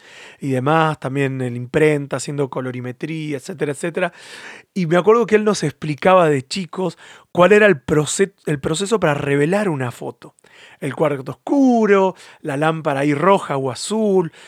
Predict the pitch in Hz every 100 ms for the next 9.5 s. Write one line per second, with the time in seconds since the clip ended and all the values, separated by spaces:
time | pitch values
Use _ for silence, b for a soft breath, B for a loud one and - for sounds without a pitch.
0 | B - 131 113 196 208 175 - 175 160
1 | 160 143 127 135 160 156 143 - 135 147
2 | 160 147 - B B B 139 131 135 170
3 | 202 185 - 170 160 - B B B B
4 | 180 180 170 220 254 226 302 254 156 135
5 | 233 170 139 139 277 233 156 208 190 160
6 | 135 135 131 123 123 131 175 196 214 220
7 | _ _ _ _ _ _ - - 123 127
8 | 139 135 127 208 208 - 147 139 135 226
9 | 190 143 120 120